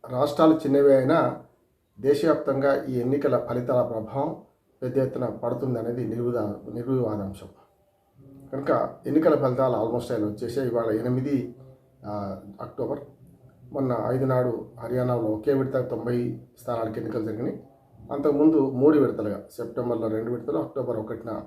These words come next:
మూడో విడత ఎన్నికలతోని జమ్మూ కాశ్మీర్లో తొంభై స్థానాలు, ఇద్దరికి రెండు చోట్ల తొంభై స్థానాలే,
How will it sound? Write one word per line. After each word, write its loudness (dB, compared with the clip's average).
మూడో 0
విడత 0
ఎన్నికలతోని -4
జమ్మూ 0
కాశ్మీర్లో -2
తొంభై -4
స్థానాలు, -10
ఇద్దరికి -4
రెండు 0
చోట్ల 0
తొంభై -4
స్థానాలే, -8